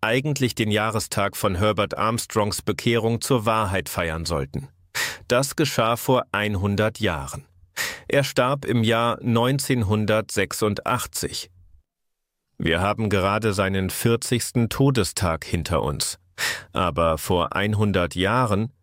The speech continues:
im Spätsommer neunzehnhundertsechsundzwanzig, Herr Armstrong bereute wahrhaftig vor Gott, änderte die Richtung seines Lebens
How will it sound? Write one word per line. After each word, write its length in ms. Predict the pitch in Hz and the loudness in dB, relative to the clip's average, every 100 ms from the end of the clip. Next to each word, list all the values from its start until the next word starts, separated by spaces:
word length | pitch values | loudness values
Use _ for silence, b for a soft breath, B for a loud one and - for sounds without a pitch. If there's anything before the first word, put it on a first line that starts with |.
| _ - _ | _ -20 _
im 180 | 85 80 | -4 -2
Spätsommer 800 | - - 92 101 - 92 90 85 | -4 0 0 0 0 0 2 2
neunzehnhundertsechsundzwanzig, 2250 | 85 95 110 - 95 90 95 107 98 87 - 90 92 - 85 78 - 113 113 - 107 110 - b b b _ _ _ _ _ _ _ _ _ _ _ _ _ _ _ _ _ _ _ _ _ _ _ _ _ _ _ | 2 0 0 0 0 2 2 2 2 0 0 -2 -2 -2 -2 -2 -2 -2 -2 0 0 0 -8 b b b _ _ _ _ _ _ _ _ _ _ _ _ _ _ _ _ _ _ _ _ _ _ _ _ _ _ _
Herr 340 | - 131 131 - | 2 2 2 2
Armstrong 800 | 143 151 143 - 110 107 127 | 2 4 0 0 2 2 4
bereute 580 | 131 120 117 117 - 104 | 2 4 4 4 2 0
wahrhaftig 640 | 101 98 101 107 - 98 85 | 2 2 0 -2 -2 -4 -2
vor 240 | - 101 | 0 0
Gott, 480 | 113 110 76 - - | 2 0 0 -8 -8
änderte 640 | - 110 113 95 82 - 90 | -2 0 2 0 0 -2 -2
die 160 | 95 | 0
Richtung 480 | 92 113 - 101 95 | 2 0 0 0 0
seines 460 | 87 98 98 95 - | 2 0 0 -2 0
Lebens 480 | 113 113 107 104 | 2 2 2 -2